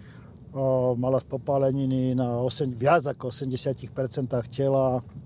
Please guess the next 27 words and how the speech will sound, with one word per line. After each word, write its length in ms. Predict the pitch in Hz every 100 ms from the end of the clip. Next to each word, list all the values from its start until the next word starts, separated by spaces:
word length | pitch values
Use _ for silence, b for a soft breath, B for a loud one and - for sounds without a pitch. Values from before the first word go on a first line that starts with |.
| - -
Teraz 240 | 156 151 -
choďme, 400 | 156 156 143 123 -
myslím, 320 | 139 - 139
nechoď 400 | 135 147 - 147
rovno 240 | 135 117 104
stále. 360 | - 113 104 - B B B B B -
A 80 | 143 131 131 131 127 117 123 127
všetci 400 | - 180 175 151
hovorili, 400 | 156 147 135 123
že 80 | 123
zomrie. 400 | 123 120 113 113 - -
Nikto 400 | 131 143 151 147
neveril 320 | 135 139 143
tomu, 240 | 131 131 131
že 160 | 123
s 80 | 113
takýmito 480 | - 127 135 131 123
popáleninami 640 | 127 139 131 131 131 135
môže 240 | 127 127 131
prežiť. 560 | 123 120 110 123 - - B B B B B B B B B - - - 139
O, 560 | 131 123 120 117 113 110 B B B B B -
moja 320 | 143 147 139
osobná 400 | 139 - 143 139
hypotéza 640 | 135 123 139 143 120 131 127
je, 560 | 123 127 135 135 131 - - - - 131
že 320 | 120 127 131
ju 400 | 131 131 127 123